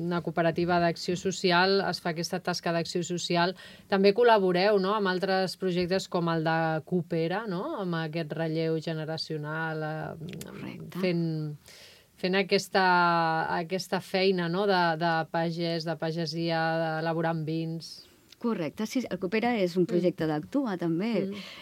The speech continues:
Speaker 2: i, i surt de la necessitat, justament el que deies, vull dir, tenim un problema a, a, a territori amb el tema generacional,
Speaker 1: Mm.
Speaker 2: vull dir, la pagesia es fa gran i no hi ha relleu,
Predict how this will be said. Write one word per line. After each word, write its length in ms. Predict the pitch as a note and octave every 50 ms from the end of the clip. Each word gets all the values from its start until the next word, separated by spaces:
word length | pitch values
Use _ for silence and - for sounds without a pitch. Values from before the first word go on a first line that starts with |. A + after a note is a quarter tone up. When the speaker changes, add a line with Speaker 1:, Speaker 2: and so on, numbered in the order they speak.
| - -
Speaker 2:
i, 500 | - G3 G3 F#3 F#3 F#3 F#3 F3+ F3+ - -
i 80 | -
surt 340 | F3+ - - A3+ A3+ C#4 - -
de 180 | - F3+ A3+ A3+
la 80 | A3+
necessitat, 480 | A3 G#3 F#3+ - G3 F#3 - G3 A#3+ A#3 _ _ - - - - -
justament 340 | F3 G#3 - B3 C4+ A#3+ C4
el 80 | B3 G3
que 120 | F3 E3+
deies, 340 | F#3+ A3+ A#3 G#3+ F#3+ F3 E3+
vull 140 | E3 F3 E3+
dir, 100 | E3+ E3
tenim 200 | F3 F3 F3+ F3+
un 120 | F3+ F#3 F3
problema 400 | F3+ F3+ F3 F3 G#3 B3 C4+ C4+ A#3+ G#3 F#3+ F3 E3+ D3+ C#3+
a, 60 | - -
a, 340 | - D#3+ D#3 D#3 D#3 - -
a 120 | - E3
territori 640 | - E3 D#3+ E3 D#3+ C#3 - G#3+ B3 C#4 C#4 B3+ A3+ F#3+
amb 580 | E3+ D#3+ D#3+ D#3 D#3 D#3 D#3 D3+ C#3+ C#3+ C3+ C3
el 260 | C#3 C3+ C3+ C3 -
tema 200 | - D3 D#3+ D#3
generacional, 720 | C#3+ D#3+ D#3 D3+ D3+ C#3+ - - D#3+ F3 G3+ - D#4 E4+ D4+
Speaker 1:
Mm. 40 |
Speaker 2:
vull 100 | A#3+ F#3+ E3+
dir, 60 | E3
la 80 | D3+ D3
pagesia 400 | - D3+ D3+ D3+ C#3+ D#3+ D#3 D#3
es 80 | D#3 -
fa 160 | - D3+ C3+
gran 260 | C#3+ F3 A3+ B3 B3
i 80 | G3+ E3
no 80 | D#3+
hi 100 | D3+ D3+
ha 80 | D#3 D#3
relleu, 460 | - D3+ D3 D#3 F#3 A#3+ C#4 F4+